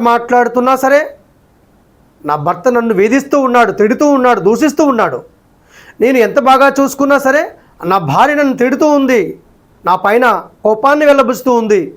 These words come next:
నన్ను టార్చర్ చేస్తూ ఉంది. ఈ జీవితం పైన విరక్తి కలుగుతుంది. ఈ గొడవలు పోవడానికి ఏం చేయాలని చాలామంది కామెంట్ రూపంలో అడుగుతూ ఉన్నారు.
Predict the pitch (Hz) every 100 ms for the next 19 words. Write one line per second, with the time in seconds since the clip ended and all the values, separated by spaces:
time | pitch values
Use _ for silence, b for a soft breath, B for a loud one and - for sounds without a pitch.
0 | _ _ b b _ - 180 190 247 302
1 | 339 285 302 294 262 240 220 165 131 -
2 | _ _ _ b b b - 190 135 233
3 | 285 277 240 240 180 247 - 330 277 247
4 | 240 226 190 160 - b b b b 170
5 | 165 240 320 330 294 277 269 208 220 247
6 | 196 226 226 220 190 180 202 196 190 180
7 | 170 214 190 190 185 170 165 151 160 165
8 | 139 139 113